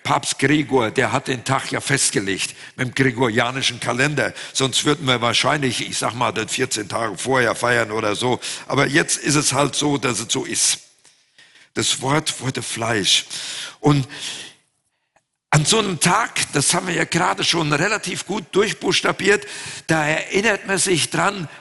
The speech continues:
was alles Gutes gewesen ist im Jahr. Nicht nur die ganzen Horrornachrichten. Ah, bei uns im Siegerland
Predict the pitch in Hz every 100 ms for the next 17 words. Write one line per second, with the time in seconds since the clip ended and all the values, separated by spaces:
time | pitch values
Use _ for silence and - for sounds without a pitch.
0 | - 175 - - 165 196 156 - - 208
1 | 180 156 - 143 131 123 - 123 - -
2 | - 127 113 110 85 69 - - _ _
3 | _ - 160 202 160 143 135 160 160 139
4 | 123 160 143 104 104 85 - 92 - -
5 | - _ _ _ _ _ _ _ _ _
6 | _ _ _ - - - _ - - -
7 | - - _ - - - - - _ _
8 | _ _ _ _ _ - 135 - 160 -
9 | 151 120 - 247 160 165 160